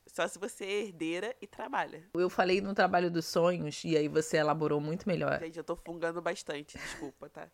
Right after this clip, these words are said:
Speaker 2: Eu falei no trabalho dos sonhos e você elaborou muito melhor essa coisa, né, da, da máquina capitalista que moe a gente um pouquinho mais todos os dias. Mas eu tava conversando com amigos meus no trabalho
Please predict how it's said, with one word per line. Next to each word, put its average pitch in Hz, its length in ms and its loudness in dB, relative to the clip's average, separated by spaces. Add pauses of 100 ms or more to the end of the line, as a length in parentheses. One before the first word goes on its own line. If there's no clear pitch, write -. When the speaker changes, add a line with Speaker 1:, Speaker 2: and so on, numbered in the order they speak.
Speaker 2:
Eu 160 160 4
falei 165 240 4
no 175 100 0
trabalho 156 340 4
dos 156 180 -2
sonhos 151 300 -4
e 156 60 0
você 151 240 0
elaborou 147 380 2
muito 165 200 -4
melhor 160 360 2
essa 147 240 -4
coisa, 160 520 0
né, 135 220 -6
da, 131 220 -4
da 131 180 0
máquina 139 400 2
capitalista 135 640 -4
que - 140 -8
moe 135 240 0
a 135 80 0
gente 131 360 -6
um 139 80 -6
pouquinho 139 460 -8
mais 127 260 -4
todos 131 240 -6
os 131 140 -8
dias. 156 480 -4 (100)
Mas 165 400 6
eu 180 60 4
tava 175 220 6
conversando 185 360 2
com 220 120 2
amigos 180 320 -2
meus 160 200 -4
no 160 120 -4
trabalho 160 760 4